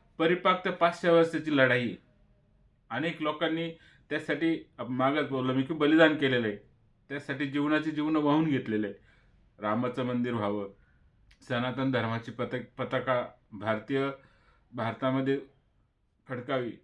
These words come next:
विचार करा मित्रांनो, एकच राष्ट्र आहे आपलं, एकच देश आहे हिंदूंचं. त्यात पण जर हिंदूंवर अन्याय होत असेल, अत्याचार होत असेल, तर त्यांनी जायचं कुठं?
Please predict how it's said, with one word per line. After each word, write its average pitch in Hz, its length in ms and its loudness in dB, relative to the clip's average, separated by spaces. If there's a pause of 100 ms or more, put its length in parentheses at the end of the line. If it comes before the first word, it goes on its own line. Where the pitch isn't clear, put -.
(140)
विचार 185 280 0
करा 170 260 0
मित्रांनो, 147 480 -2
एकच 196 400 -2 (280)
राष्ट्र 135 320 -2
आहे 117 100 2
आपलं, 98 220 -4
एकच 127 300 -2
देश 147 260 0
आहे - 200 -10 (800)
हिंदूंचं. 107 500 -8 (600)
त्यात 151 360 -2 (240)
पण 170 200 0
जर 170 140 2
हिंदूंवर 143 520 -2
अन्याय 143 340 2
होत 127 200 -2
असेल, 120 300 -2
अत्याचार 123 460 -2
होत 113 200 -6
असेल, 117 280 -6
तर 123 40 -10
त्यांनी 135 260 -2
जायचं 127 300 2
कुठं? 104 260 -8